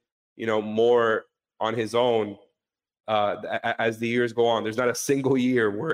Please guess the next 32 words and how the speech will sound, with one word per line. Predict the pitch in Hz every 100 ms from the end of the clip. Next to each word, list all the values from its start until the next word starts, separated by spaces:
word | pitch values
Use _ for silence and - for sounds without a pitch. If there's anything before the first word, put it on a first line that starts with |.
| -
it, | 113
it | 120 107
doesn't | 123 120 110
get | 117 113
better. | 117 107
You | 107
see | 107 117
the | 113
same | 131 120
thing | 117 123
when | 113 110
it | 110
comes | 117 -
to, | - 117 110 _ _ _ -
uh, | 110
points | 107 - 139 -
per | 123
seventy-five. | 113 117 110 107 110 101
You | 104
see | 120
the | 110
same | 120 117
thing | 117
when | 113
it | 117
comes | 127 117
to | 117
field | - 135 135
goal | 117 113
attempts | - 104
per | - 110
seventy-five. | - 107 107 107 95